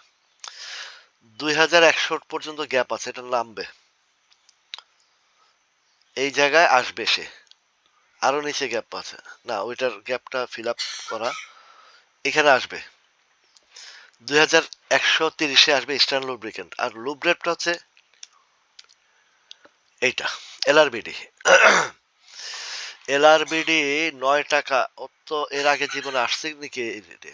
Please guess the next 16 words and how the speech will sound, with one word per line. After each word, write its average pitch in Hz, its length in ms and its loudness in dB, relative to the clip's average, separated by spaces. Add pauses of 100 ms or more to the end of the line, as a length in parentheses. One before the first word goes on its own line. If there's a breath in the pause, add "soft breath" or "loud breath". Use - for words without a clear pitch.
না, 110 120 -12
আসে - 420 -12
নাই। 87 120 -20 (1600 loud breath)
মারাত্মক 131 440 -2
অবস্থা 123 360 -4
করে 113 200 -8
ফেলছে, 92 360 -10 (1600 soft breath)
মারাত্মক 120 760 -6
অবস্থা 120 360 -4
করে 123 260 -8
ফেলছে। 127 640 -2
এলআরবিডিটা 123 960 0 (1400 loud breath)
কোথায় 120 420 -4
থেকে 110 300 -12
কোথায় - 300 -14
আনছে? - 300 -16